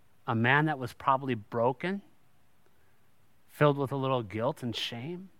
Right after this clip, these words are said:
And he takes time out to pull him aside to say, "Peter,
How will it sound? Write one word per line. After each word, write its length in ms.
And 100
he 80
takes 380
time 300
out 240
to 100
pull 220
him 100
aside 400
to 80
say, 240
"Peter, 480